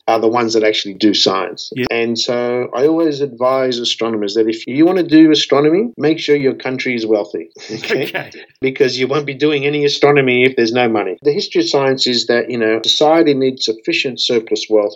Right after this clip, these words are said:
Speaker 1: to do science. Countries have other priorities. You know, when you're hungry, you don't, you don't think of science. You think of where the next meal's coming from. And I said, I saw that firsthand. You know, the observatory went from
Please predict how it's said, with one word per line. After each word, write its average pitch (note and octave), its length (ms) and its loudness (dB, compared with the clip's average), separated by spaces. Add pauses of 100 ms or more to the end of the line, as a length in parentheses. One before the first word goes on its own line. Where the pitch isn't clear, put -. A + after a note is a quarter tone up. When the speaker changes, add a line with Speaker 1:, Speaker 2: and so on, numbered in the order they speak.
Speaker 1:
to G#2+ 80 -12
do A2 180 -4
science. G2 600 -6 (100)
Countries B2 380 0
have A2 140 2
other G#2+ 180 2
priorities. F#2 560 -2
You F#2 80 -8
know, F#2 80 -6
when A2 240 2
you're G#2 180 2 (140)
hungry, B2 320 2
you A#2 180 0
don't, A2+ 400 0
you A#2+ 80 -4
don't B2 220 -4
think A2+ 180 -2
of F#2+ 80 -6
science. F#2+ 520 -8
You G2 400 -10
think A2 160 -8
of G2+ 80 -2
where G#2 160 4
the G2+ 80 -4
next G2+ 160 -6 (320)
meal's A2+ 320 4
coming G2 260 -2
from. F2 280 -6 (340)
And A#2+ 60 0
I - 20 2
said, A2+ 140 2
I C3 120 4
saw D#3 220 2
that C#3+ 220 2
firsthand. G2+ 600 -6 (220)
You A2+ 60 -10
know, A2 160 -4
the G#2+ 200 2
observatory A#2+ 600 2
went A2+ 240 0
from A2 480 0